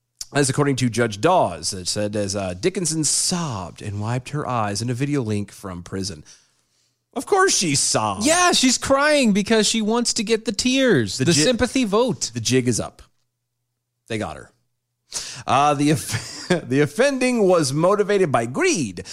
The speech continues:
Speaker 1: committed against the public purse, according to Judge Dawes. And Dickinson
Speaker 2: Yes.
Speaker 1: was, had ample time to reconsider, but she continued claiming benefits even after three weeks in jail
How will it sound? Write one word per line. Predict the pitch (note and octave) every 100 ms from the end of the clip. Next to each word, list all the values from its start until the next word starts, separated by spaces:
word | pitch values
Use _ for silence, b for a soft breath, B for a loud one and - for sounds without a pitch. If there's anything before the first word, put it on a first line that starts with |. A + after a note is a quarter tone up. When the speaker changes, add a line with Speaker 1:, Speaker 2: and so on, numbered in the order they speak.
| B C#3
Speaker 1:
committed | - C3+ D#3 F3
against | D#3+ C#3 D3+ C#3+ -
the | B2+
public | A#2 A#2 G2+ F2+
purse, | - D3+ E3 E3+
according | G#2+ A#2 G#2+ G2
to | F#2+
Judge | F#2 F#2 D#2 D#2+ E2
Dawes. | D3 G3 E3+ B2+
And | A2
Dickinson | B2 C#3+ C#3 D#3+
Speaker 2:
Yes. | D#3
Speaker 1:
was, | B2+ B2+ A#2 - - -
had | - C#3
ample | G3 E3 A#2
time | B2 G#2+ G2
to | -
reconsider, | F#2+ G2 G#2 G2+ G2+ G2 - A#3 C#3
but | G2 A2 D#3 C#4 C#3+ - - - -
she | - A2
continued | A2 A#2+ C3
claiming | A#2+ G3 A#3
benefits | F3 D3+ C3+ C#3+ -
even | D3 D#3+ D#3 D#3 -
after | G#2+ A2 - A2+
three | G2 E3 G#3+ A3+
weeks | D#3+ C3+ B2+ -
in | - G2 F#2+
jail | F#2+ C3+ C#3 C3+